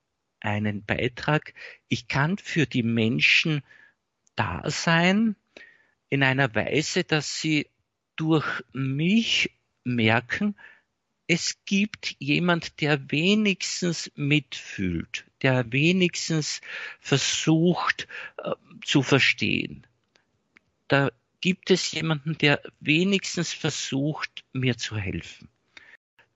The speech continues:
Das kann schon das Gefühl der Einsamkeit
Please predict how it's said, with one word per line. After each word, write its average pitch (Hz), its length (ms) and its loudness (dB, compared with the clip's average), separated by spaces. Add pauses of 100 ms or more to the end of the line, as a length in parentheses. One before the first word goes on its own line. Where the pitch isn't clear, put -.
Das 139 280 -2
kann 165 340 0
schon 147 540 -2 (280)
das 143 320 -2
Gefühl 143 680 -4 (680)
der 110 320 -2 (400)
Einsamkeit 156 1120 -2